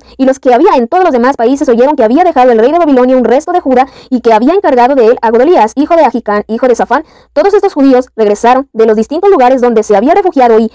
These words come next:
venido al país de Judá junto a Godolías, a Mizpa, cosecharon vino y mieses en gran abundancia. Entonces Juan, hijo de Cariaj, y todos sus jefes de guerrilleros vinieron a donde Godolías, a Mizpa, y le dijeron:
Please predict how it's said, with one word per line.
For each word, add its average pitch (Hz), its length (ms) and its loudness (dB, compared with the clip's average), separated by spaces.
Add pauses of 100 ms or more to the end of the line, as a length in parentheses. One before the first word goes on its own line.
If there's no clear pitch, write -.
(160)
venido 247 220 0
al 415 60 2
país 269 180 0
de 226 80 0
Judá 262 220 -2
junto 233 240 -2
a 196 80 0
Godolías, 285 480 0
a 196 80 -6
Mizpa, 269 340 -2 (240)
cosecharon 277 580 0
vino 339 220 0
y 381 80 2
mieses 262 300 0
en 226 80 -2
gran 240 160 0
abundancia. 220 480 -2
Entonces 214 440 -4
Juan, 220 280 -2
hijo 277 240 -2
de 247 100 0
Cariaj, 220 360 0 (260)
y 262 120 -4
todos 403 320 0
sus 269 140 -2
jefes 269 300 -2
de 214 160 -2 (180)
guerrilleros 262 600 0 (240)
vinieron 269 420 0
a 370 60 2
donde 311 180 0
Godolías, 262 460 2
a 233 60 0
Mizpa, 330 340 -2
y 330 40 0
le 311 80 0
dijeron: 220 480 0